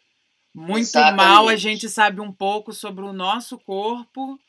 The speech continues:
Speaker 1: né? Isso sim, todos
Speaker 2: Exatamente.
Speaker 1: nós, m-, m-, eu ainda digo que mulher ainda sabe um pouco mais do próprio corpo, porque mensalmente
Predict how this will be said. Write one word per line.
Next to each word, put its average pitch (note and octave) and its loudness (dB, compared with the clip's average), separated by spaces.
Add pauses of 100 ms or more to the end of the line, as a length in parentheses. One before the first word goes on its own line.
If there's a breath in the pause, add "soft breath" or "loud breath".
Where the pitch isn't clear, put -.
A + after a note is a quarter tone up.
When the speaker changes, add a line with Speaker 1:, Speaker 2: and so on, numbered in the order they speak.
(640)
Speaker 1:
né? G3+ -4
Isso B3+ -8
sim, D#4+ -4
todos C#4+ -4
Speaker 2:
Exatamente. C#4+ 2 (120)
Speaker 1:
nós, - -16
m-, G#3 -18
m-, G#3 -14
eu G#3 -6
ainda A3 -6
digo A3+ -10
que B3+ -12
mulher A3+ -4
ainda A#3+ -8
sabe A3 -6
um A3 -10
pouco A3 -6
mais G#3 -8
do G3+ -16
próprio G3+ -8
corpo, G#3+ -8
porque A3 -14
mensalmente G#3+ -8